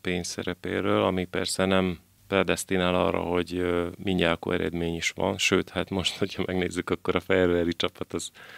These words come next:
huszad annyit ért, és villanyszerelő is dolgozik, meg pék, meg nem tudom, a, ö, futball mellett abban a csapatban, és mégis ugye mi lett az eredmény.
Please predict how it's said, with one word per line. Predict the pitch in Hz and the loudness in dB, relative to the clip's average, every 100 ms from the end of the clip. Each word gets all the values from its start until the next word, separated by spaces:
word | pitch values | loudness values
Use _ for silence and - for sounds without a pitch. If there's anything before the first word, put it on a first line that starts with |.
| - - | -20 -16
huszad | - - 98 87 | -6 2 2 4
annyit | 85 82 - | 2 0 0
ért, | 90 - | -2 -2
és | 85 | -4
villanyszerelő | 90 87 85 80 85 82 82 82 | 0 0 0 -2 -2 0 0 0
is | 82 | 2
dolgozik, | 82 82 82 80 82 | 0 0 -2 -2 -4
meg | 87 82 | -6 -6
pék, | - 85 82 | -4 -2 -2
meg | 85 | -4
nem | 85 82 | -4 -4
tudom, | 90 85 82 | -2 0 0
a, | 82 - - - - - - - - - | -2 -4 -20 -20 -20 -20 -20 -20 -20 -16
ö, | - 101 | -6 -4
futball | 92 104 98 90 90 | -2 -2 2 4 4
mellett | 87 87 92 90 - | 4 4 2 0 -6
abban | 90 85 87 | -6 -4 -4
a | |
csapatban, | - 95 95 92 95 92 | -6 -8 -6 -6 -4 -4
és | - | -2
mégis | 87 82 - | -2 0 -2
ugye | 87 85 82 | 0 0 0
mi | 85 | -2
lett | 82 82 - | -2 -4 -6
az | 85 | -8
eredmény. | 87 90 90 101 107 | -6 -6 -4 -4 -4